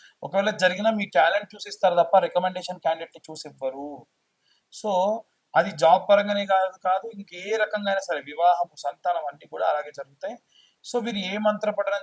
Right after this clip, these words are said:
చేస్తే మంచిది అని చాలా మంది అంటూ ఉన్నారు. మనకు శని చాలీసా అని ఉంటుంది, చదువుకోవడం చాలా మంచిది. సూర్యాష్టకం అని ఉంటుంది, సూర్యోదయ సమయంలో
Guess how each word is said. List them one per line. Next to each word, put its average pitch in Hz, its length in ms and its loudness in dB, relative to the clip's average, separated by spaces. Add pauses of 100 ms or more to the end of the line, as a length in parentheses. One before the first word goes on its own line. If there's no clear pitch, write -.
చేస్తే 185 340 -10
మంచిది 156 540 -8 (200)
అని 151 180 -14
చాలా 139 240 0
మంది 156 260 -6
అంటూ 139 180 -12 (100)
ఉన్నారు. 147 300 -6 (200)
మనకు 185 280 -2 (200)
శని 185 260 -10 (100)
చాలీసా 180 380 4
అని 175 100 -2
ఉంటుంది, 170 300 -14
చదువుకోవడం 160 420 -8 (100)
చాలా 147 160 -2
మంచిది. 143 420 -16 (600)
సూర్యాష్టకం 208 760 0
అని 180 100 -2
ఉంటుంది, 175 280 -14
సూర్యోదయ 196 560 -4
సమయంలో 185 420 -8